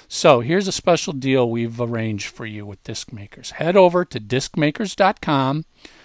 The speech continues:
place an order for a hundred or more C Ds, and put the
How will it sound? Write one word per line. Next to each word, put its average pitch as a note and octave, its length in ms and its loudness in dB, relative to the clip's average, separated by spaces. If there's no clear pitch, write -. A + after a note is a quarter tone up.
place G3 420 2
an A3+ 120 2
order C#3+ 480 4
for A#2 420 -8
a A#2 120 -6
hundred G3+ 640 0
or G#3+ 200 0
more D#3 400 2
C D#3 440 -4
Ds, G2 680 -8
and A#2 240 -4
put - 280 -6
the D#3+ 100 -4